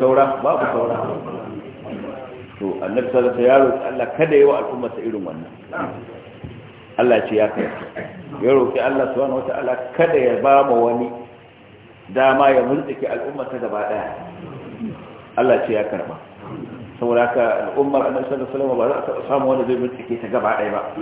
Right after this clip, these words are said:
In an murtsike ta a can, a can sai ta tashi. In an danne ta nan sai ta bulle ta can. Ya roƙi Allah, "To, kar ka sanya rigingimu a tsakanin al'umma ta." Allah ya ce, "A'a, wannan ba za a samu."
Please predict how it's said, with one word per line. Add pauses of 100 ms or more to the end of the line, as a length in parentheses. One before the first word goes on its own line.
(640)
In
an (100)
murtsike
ta
a
can,
a
can
sai
ta (160)
tashi.
In
an (260)
danne
ta
nan
sai
ta
bulle
ta
can. (2250)
Ya
roƙi
Allah,
"To,
kar
ka
sanya
rigingimu
a
tsakanin
al'umma
ta."
Allah
ya
ce,
"A'a, (200)
wannan
ba
za
a
samu."